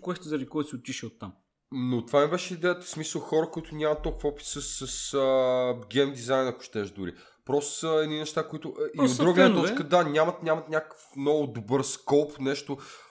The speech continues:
Speaker 2: а, нали, голямо, което да седи зад тях, нали, като идея. И, и някакси поне това, което видяхме, лично не ме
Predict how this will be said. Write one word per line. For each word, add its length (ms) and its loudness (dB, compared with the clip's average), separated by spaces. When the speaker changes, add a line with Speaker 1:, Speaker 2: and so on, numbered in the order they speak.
Speaker 2:
а, 80 2
нали, 340 -2
голямо, 540 4
което 200 0
да 60 -8
седи 240 -4
зад 260 -6
тях, 260 -2
нали, 180 -2
като 220 -12
идея. 540 -2
И, 220 -12
и 40 -8
някакси 500 0
поне 220 0
това, 180 0
което 260 -4
видяхме, 520 0
лично 240 -6
не 60 4
ме 100 4